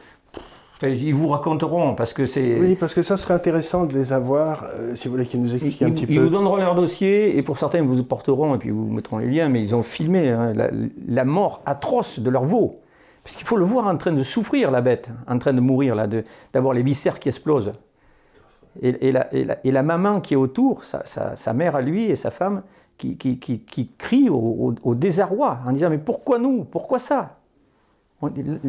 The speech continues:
Speaker 1: mais où sont les, les Brigitte Bardot,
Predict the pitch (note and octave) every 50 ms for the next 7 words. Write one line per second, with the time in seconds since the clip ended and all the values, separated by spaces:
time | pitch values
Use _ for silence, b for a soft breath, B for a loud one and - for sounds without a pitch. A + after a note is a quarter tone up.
0 | - - - - - - D3 G3 A3 G#3 G3 - - - B3+ B3+ B3 A#3 A3 G3+
1 | F#3+ F3+ E3+ E3 D#3+ D3 D3 G3 C#3+ F3+ G3 F#3 - F#3 E3+ F3+ F#3+ - F#3 E3+
2 | F3+ G#3 G#3 G#3 G3+ G3+ G3+ G3 F#3